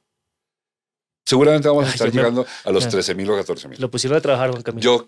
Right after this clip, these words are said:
Speaker 1: yo quiero que tú me hagas el favor de contarles desde tu posición de profesional e investigador de la ju-, ley y la jurisprudencia y la justicia.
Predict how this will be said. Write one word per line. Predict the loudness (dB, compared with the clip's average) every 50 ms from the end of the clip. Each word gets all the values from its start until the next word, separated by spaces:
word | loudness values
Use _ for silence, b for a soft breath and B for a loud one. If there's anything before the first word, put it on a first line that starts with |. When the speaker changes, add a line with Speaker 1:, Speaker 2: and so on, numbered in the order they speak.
| _ _ _
Speaker 1:
yo | -2 0 0
quiero | 0 2 2 2 2 2
que | 0 -4
tú | -4 -4 -4 -4 -4 -8 _ _ _
me | 0 2
hagas | 2 4 4 2 2 0
el | -2
favor | -2 0 0 2 2 2 0 -2 -6 _ _ _ _ _ _ _ _ _ _ _ _ _
de | -4 -4 -2
contarles | 0 0 -2 0 2 2 2 4 2 2 0 0 0 -2 -4 -6 -8 -12 _ _ _ _ _ _ _ _ _ _ _ _ _ _
desde | -4 0 0 0 2 2 2 2 0 0 _ _ _ _
tu | 2 4 6 6 6 4 2 0 -6 _ _ _ _ _ _ _ _ _ _
posición | 0 2 2 2 0 -2 0 2 2 4 4 4 2 0 B B B B B B B
de | -2 0 0 0
profesional | 2 2 4 4 4 4 2 2 2 2 2 2 2 2 2 2 2 2 2 2 0 -2 -6 _ _ _ _ -2
e | 0
investigador | 2 2 2 2 2 0 0 -2 -4 -2 0 0 2 2 2 0 -2 -4 -8 _ _
de | _ -12 -4 -2 0
la | 2 2 2
ju-, | 0 -4 -10 -20 _ _
ley | -2 2 4 6 6 6 4 2 0 -4 B B B
y | -6 -4
la | -4 -4
jurisprudencia | -4 -6 -6 -6 -6 -8 -8 _ 0 2 4 4 4 2 0 -2 -4
y |
la | -6 -6 -6
justicia. | -8 -12 -18 -16 -16 -14 -14 -14 -14 -16 -18